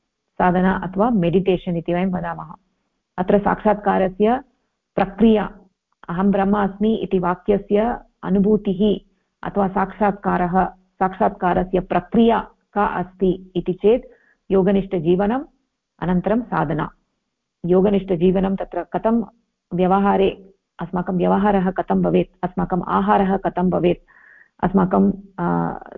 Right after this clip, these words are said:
तत्र, तत्र आसनानि कानि अस्माभिः करणीयानि, अपि च मेडिटेशन् कथं करणीयम्, एतत् सर्वम्, एतत् सर्वं योगः इत्यस्य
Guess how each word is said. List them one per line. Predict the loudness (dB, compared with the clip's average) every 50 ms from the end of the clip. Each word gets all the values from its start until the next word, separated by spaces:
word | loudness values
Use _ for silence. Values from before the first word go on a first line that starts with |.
| -8 -8
तत्र, | -6 -2 0 0 0 0 -2 -6 -12 -18 -20 -20 -10 -10
तत्र | -8 -4 -4 -4
आसनानि | -4 -2 0 0 2 2 4 4 4 4 2 0 0
कानि | -2 -2 0 2 2 2 2 -2 -6 _ _ _ _ _ _ _ _ _ _ _ _ _ -10
अस्माभिः | -8 -4 -2 -2 0 0 2 2 4 2 2 0 -2 -10 -20 _ _ -6
करणीयानि, | -2 0 2 2 2 2 2 0 0 0 -2 -2 -4 -6 _ _ _ _ _ _ _ _ _ _ _ _ _ -12
अपि | -4 -2 -2 0 0 0
च | 0 -2 -2 -4 -4 0
मेडिटेशन् | 2 2 2 2 2 2 2 0 0 -2 -6 -8 -8 -10 _ _ _ -14
कथं | -8 -6 -2 -2 -2
करणीयम्, | 0 0 0 0 0 0 0 0 -2 -4 -6 -10 _ _ _ _ _ _ _ -4
एतत् | 0 0 0 -2 -2 -4
सर्वम्, | -2 -2 0 0 0 0 0 0 0 -2 -8 _ _ _ _ -4
एतत् | -4 -4 -2 -2
सर्वं | -2 0 0 2 2 2 0 -2 -4 -10 _ _ _ _ _ _ _ _ _ _ _ 4
योगः | 4 6 4 2 0 0 0
इत्यस्य | 0 -2 -2 -2 -2 -4 -2 -2 -2 -2 0 -2